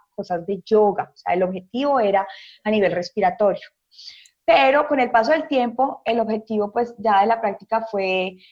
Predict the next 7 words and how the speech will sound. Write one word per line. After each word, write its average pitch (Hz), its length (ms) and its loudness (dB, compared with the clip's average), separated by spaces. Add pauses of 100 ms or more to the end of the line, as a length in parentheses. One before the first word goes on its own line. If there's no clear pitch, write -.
(140)
metiéndose 233 480 -4
un 220 60 -4
poquito 214 320 -4
más 220 420 0
y 233 80 -12
centrándose 208 680 -4
en 196 520 -6